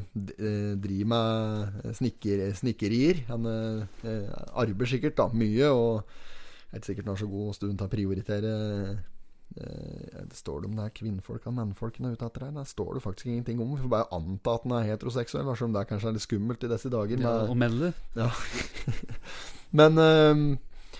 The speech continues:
Speaker 1: nei, nei, skal vi se. En annen mulighet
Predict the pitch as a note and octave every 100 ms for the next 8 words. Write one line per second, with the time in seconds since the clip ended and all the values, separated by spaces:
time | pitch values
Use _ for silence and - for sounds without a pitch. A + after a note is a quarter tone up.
0 | - - - A3 G#3+ G3 F#3 F3+ - -
1 | - - - - - - D3+ F#3 - D3+
2 | D#3 C#3 A#2+ D3 C3 A2 A#2+ D3+ -